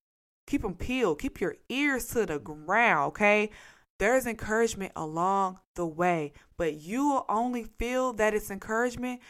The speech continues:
if you're doing the work. Otherwise, it just seems like the past coming to taunt you again. It just seems like the past is coming to say how you ain't made it yet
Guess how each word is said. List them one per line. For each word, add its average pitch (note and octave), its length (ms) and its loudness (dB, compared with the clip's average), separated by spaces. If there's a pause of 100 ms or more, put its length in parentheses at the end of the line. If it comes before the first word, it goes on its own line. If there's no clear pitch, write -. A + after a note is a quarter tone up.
(180)
if F#3 240 -6
you're G3+ 260 0
doing F#3+ 600 -6 (340)
the E3 140 -2
work. D#3 540 0 (260)
Otherwise, A#3 600 8
it A#3+ 100 -2
just A#3 160 -6
seems B3 120 -4
like A#3 140 -6
the F3+ 60 -8
past G#3 500 0
coming F3+ 280 -6
to D3+ 60 -10
taunt A3 520 -4
you D#3 180 -10 (200)
again. E3+ 540 -2 (420)
It G3+ 100 0
just A3 140 4
seems B3+ 140 -2
like A3 140 0
the F#3 80 -4
past G#3+ 420 0
is - 80 -12
coming G#3 320 -4
to F3+ 60 -8
say F#3+ 300 4
how F#3 120 2
you F3+ 220 0
ain't G#3+ 180 0
made F#3+ 260 0
it F#3 120 -2
yet D3+ 320 -2